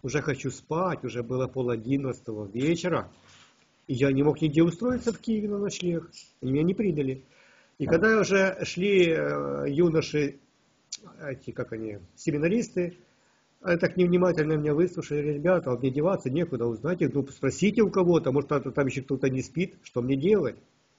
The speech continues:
"Ну, мы не знаем", был такой ответ. Четыре человека семинариста молодых. "Ну, мы не знаем, но если мы кого-то спро-, э, встретим, мы спросим". Я ду-, думаю, вот это да, вот это семинаристы будущие,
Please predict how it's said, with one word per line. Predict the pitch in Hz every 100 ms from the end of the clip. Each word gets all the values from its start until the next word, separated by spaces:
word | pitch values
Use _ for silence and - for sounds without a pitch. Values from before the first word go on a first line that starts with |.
| _ _ _
"Ну, | 185 226
мы | 247
не | 247 247
знаем", | 220 165 185 240 262 254 240 220 202
был | 196
такой | 185 196 - 185
ответ. | 170 165 -
Четыре | 175 185
человека | 165 170 175 160
семинариста | - 151 156 - 123
молодых. | 135 139 117 - _ _ _ _
"Ну, | 175 214
мы | 220
не | 214 220
знаем, | 151 156 190 240 233 208 180 147 - - -
но | 185
если | 208
мы | 214
кого-то | 220 214 208
спро-, | 208 - 208 226 190 190
э, |
встретим, | - 220 240 170 165
мы |
спросим". | 156 - 156 190 196 185 - 147 127 - _ _ -
Я | 131
ду-, | 156
думаю, | 156 160 165
вот |
это | 233 220
да, | 175 175
вот | 170
это | 233 240
семинаристы | 226 233 226 196 160 160
будущие, | 151 143 139 - 139